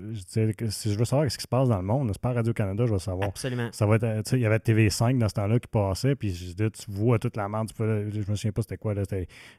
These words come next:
Speaker 1: les conflits de cette époque-là, là, mais tu sais, puis, puis ils se gênaient pas, eux autres, de montrer des, des images comme qui te bouleversent, tu sais, là.
Speaker 2: Absolument.
Speaker 1: Puis c'est, pour, pour le,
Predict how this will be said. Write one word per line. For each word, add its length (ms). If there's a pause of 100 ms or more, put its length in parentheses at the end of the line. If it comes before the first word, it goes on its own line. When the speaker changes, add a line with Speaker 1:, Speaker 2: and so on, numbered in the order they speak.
Speaker 1:
les 220
conflits 400
de 60
cette 100
époque-là, 400
là, 80
mais 120
tu 60
sais, 80
puis, 300
puis 180
ils 140
se 80
gênaient 300
pas, 120
eux 120
autres, 80
de 60
montrer 220
des, 300
des 180
images 400
comme 240
qui 120
te 120
bouleversent, 600
tu 20
sais, 160
là. 160
Speaker 2:
Absolument. 360 (280)
Speaker 1:
Puis 220 (180)
c'est, 240 (760)
pour, 200
pour 120
le, 140